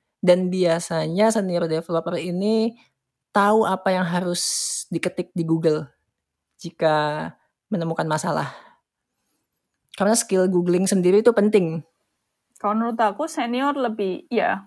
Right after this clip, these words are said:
Speaker 2: lebih mandiri sih daripada waktu junior. Waktu junior masih dikasih tahu, "Oh, ini kamu harus mencet ini, pergi ke sini," dan lain sebagainya. Di senior, kamu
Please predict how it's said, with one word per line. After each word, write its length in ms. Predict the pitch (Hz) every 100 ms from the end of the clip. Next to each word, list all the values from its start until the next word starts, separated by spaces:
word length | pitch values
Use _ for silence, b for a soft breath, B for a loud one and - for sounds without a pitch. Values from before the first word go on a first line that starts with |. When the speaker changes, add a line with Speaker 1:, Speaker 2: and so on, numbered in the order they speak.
| -
Speaker 2:
lebih 240 | 220 214
mandiri 560 | 202 202 202 202 226 226
sih 320 | - 180 196
daripada 880 | 220 185 190 190 180 175 170 185 185
waktu 320 | 202 202 202
junior. 400 | 202 185 185 185 190
Waktu 320 | 175 214 220
junior 240 | 202 226
masih 240 | 233 220 202
dikasih 400 | 175 185 185 185
tahu, 400 | 170 185 190 -
"Oh, 160 | 190
ini 240 | 190 196 208
kamu 240 | 214 202 202
harus 80 | -
mencet 320 | 190 180 165 -
ini, 400 | 175 240 247 240
pergi 320 | 208 190 -
ke 80 | -
sini," 560 | 180 208 226 233 233 240 b b b b b b b
dan 240 | 254 214 185
lain 80 |
sebagainya. 480 | 180 190 180 180 175
Di 400 | 175 196 185 185 _ _
senior, 720 | - 202 202 214 254 247 254 _ _ _ _ _ _
kamu 160 | 180 208